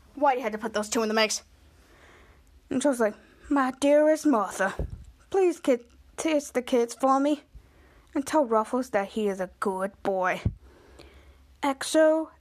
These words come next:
X O, unknown soldier."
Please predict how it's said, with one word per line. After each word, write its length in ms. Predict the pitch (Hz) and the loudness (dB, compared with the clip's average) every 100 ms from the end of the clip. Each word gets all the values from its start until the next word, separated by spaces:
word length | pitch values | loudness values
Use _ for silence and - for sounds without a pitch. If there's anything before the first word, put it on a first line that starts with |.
| _ - | _ -4
X 340 | 202 - - | -4 -4 -4
O, 280 | 190 185 190 - - - - - _ - - - | -2 -2 -6 -12 -18 -18 -20 -20 _ -20 -16 -2
unknown 680 | 208 196 196 202 208 240 | -2 -2 -4 -4 -2 -4
soldier." 800 | 247 - 226 - - 113 - - | -6 -4 -4 -4 -8 -6 -6 -6